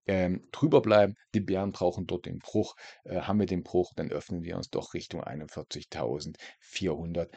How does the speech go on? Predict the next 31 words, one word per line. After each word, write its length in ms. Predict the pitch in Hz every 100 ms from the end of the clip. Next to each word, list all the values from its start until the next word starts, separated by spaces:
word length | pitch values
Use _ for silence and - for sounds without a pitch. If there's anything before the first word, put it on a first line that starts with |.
| - -
dann 160 | 82
einundvierzigtausend. 1300 | - 73 80 80 - 80 - 87 - 87 82 80 -
Aber 200 | 90 76
alles 220 | 113 135
oberhalb, 440 | 107 139 147 135 - -
die 80 |
Chance 420 | 101 - 90 117 -
ist 140 | 113
ja 80 | 110
definitiv 800 | - - - 120 104 - 120 113
noch 220 | 104 101
gegeben, 640 | 123 117 120 127 127 87
ne? 460 | 87 101 117 120 110
Gerade 260 | - 101 107
wenn 80 | 104
wir 60 |
jetzt 100 | 98
die 80 | -
einundvierzig 600 | - 104 104 110 - -
acht 240 | - 110 -
halten, 220 | 113 123
dann 140 | 113 82
bleiben 320 | - 98 113
wir 80 | 98
sowieso 420 | 104 92 98 113
in 60 |
der 100 | 127
Range 220 | 101 104 113
der 120 | -
einundvierzig 720 | - 98 104 - - - 104
vier. 320 | - 117 127